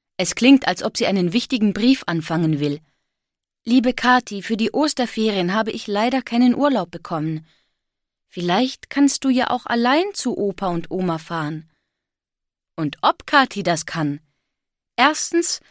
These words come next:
weil Kathi schon sieben Jahre und zweihundertsiebenundneunzig Tage alt ist. Zweitens, weil Opa einen Ferienhof hat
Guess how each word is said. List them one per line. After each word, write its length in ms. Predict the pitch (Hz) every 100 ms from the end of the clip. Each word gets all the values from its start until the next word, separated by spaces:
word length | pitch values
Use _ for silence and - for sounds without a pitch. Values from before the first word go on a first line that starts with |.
| _ _ _
weil 160 | 220 208
Kathi 340 | 262 277 277
schon 220 | 233 214
sieben 300 | 196 330 339
Jahre 420 | 226 220 254 269
und 300 | 220 214 -
zweihundertsiebenundneunzig 1500 | - 226 254 269 226 185 - - 311 269 247 220 226 240 214 -
Tage 380 | 233 247 185 151
alt 180 | 147
ist. 380 | - 269 - - _ _ _ _ _ _ _
Zweitens, 600 | - 254 294 339 339 -
weil 160 | 185 180
Opa 280 | 240 233 208
einen 260 | 160 156
Ferienhof 680 | - 262 285 285 269 285 -
hat 220 | 302